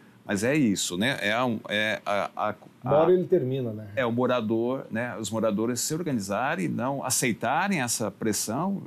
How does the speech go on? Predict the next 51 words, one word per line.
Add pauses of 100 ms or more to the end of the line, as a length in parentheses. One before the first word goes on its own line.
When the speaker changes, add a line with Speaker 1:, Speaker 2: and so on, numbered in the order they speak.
Speaker 2:
Ah,
Speaker 1:
né,
Speaker 2:
eu
Speaker 1:
essa (380)
Speaker 2:
é,
é,
é,
Speaker 1:
E
Speaker 2:
a,
Speaker 1:
aí
Speaker 2:
a
questão
é
o
peso
da
arma,
não
adianta. (280)
Então, (400)
tem
relato, (200)
tem
relato
de
gente
que
o (280)
bandido
vai
lá
e
conversa
com
o
síndico
com
a
arma (560)
no
bolso, (720)
mostrando
ali
que
tá
com
uma
arma.
É
muito
complicado.